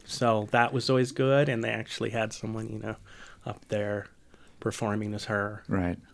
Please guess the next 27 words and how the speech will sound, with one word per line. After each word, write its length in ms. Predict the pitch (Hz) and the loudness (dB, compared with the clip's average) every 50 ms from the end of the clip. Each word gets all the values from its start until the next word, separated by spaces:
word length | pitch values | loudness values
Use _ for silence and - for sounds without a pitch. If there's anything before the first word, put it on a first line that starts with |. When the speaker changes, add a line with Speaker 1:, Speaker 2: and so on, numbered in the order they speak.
| - _ - - - - - - - - - | -20 _ -20 -20 -20 -20 -20 -20 -20 -10 -4
Speaker 1:
Although 280 | - 120 127 131 131 131 | 2 6 8 8 8 8
they 280 | 131 - - - 147 143 | 6 4 4 6 6 6
did 440 | 135 - - 175 202 233 247 - - - - - - - | 6 6 6 8 8 8 8 6 2 -6 -20 -20 -8 0
imply 840 | - 175 180 175 - - - - - 160 165 170 170 170 170 170 151 | 4 4 4 4 2 -2 -8 0 4 6 8 10 10 10 10 10 8
that 180 | 147 143 143 | 8 6 4
she 300 | - - - - 156 147 | 2 0 0 2 4 2
was 320 | 135 135 135 131 135 139 139 | 4 4 4 6 6 4 4
a 60 | 135 | 0
prostitute 1000 | - - - 135 131 139 143 - - - 120 - - - 110 107 - - - - - - | -2 -2 0 0 0 0 -2 -2 -2 -2 -2 -2 -2 -4 -2 -4 -4 -6 -12 -18 -8 -6
at 160 | - 120 - - | -6 -4 -2 -2
one 140 | 113 110 113 - - | -2 -2 -4 -6 -8
point. 400 | - - 120 110 110 - - - - - - - - - - - - - - _ _ - | -6 -4 -2 0 0 -2 -4 -8 -18 -20 -20 -18 -18 -16 -16 -18 -20 -20 -20 _ _ 4
Speaker 2:
Well, 80 | 123 123 | 8 10
they, 80 | 123 123 | 10 10
they 200 | 131 - 127 120 | 8 6 4 6
imply 600 | 117 110 95 - - - - - - 95 92 92 | 6 4 2 0 -4 -14 -8 -2 0 2 2 4
that 200 | 82 85 - - | 4 2 2 2
they're 140 | 85 85 85 | 4 4 4
all, 220 | 85 90 90 85 - - - - | 4 4 2 -2 -4 -10 -12 -10
they've 200 | - 101 - - | -8 -6 -4 -2
all 100 | - 87 | -2 -2
been, 300 | 80 87 82 78 73 73 | -2 -2 -2 -2 -2 -2
like, 200 | 69 62 57 - - - - - - - - - | -4 -4 -6 -6 -10 -14 -16 -16 -18 -18 -16 -12
enslaved. 840 | 101 92 87 - - - 98 85 85 80 76 78 78 80 - - - - - - - - - | -10 -6 -2 -2 -2 0 2 2 4 4 4 2 0 -2 -6 -10 -12 -14 -18 -20 -12 -2 4
Speaker 1:
Yeah. 640 | 160 165 180 180 170 156 131 120 117 107 110 107 - - - - - - - - | 10 12 12 12 12 12 10 8 8 6 4 2 0 -4 -14 -18 -20 -20 -16 -10
So, 400 | - - - 147 139 139 131 131 | -8 -4 0 4 6 6 6 6
uh, 400 | 131 131 131 127 127 127 127 | 6 6 4 4 4 4 2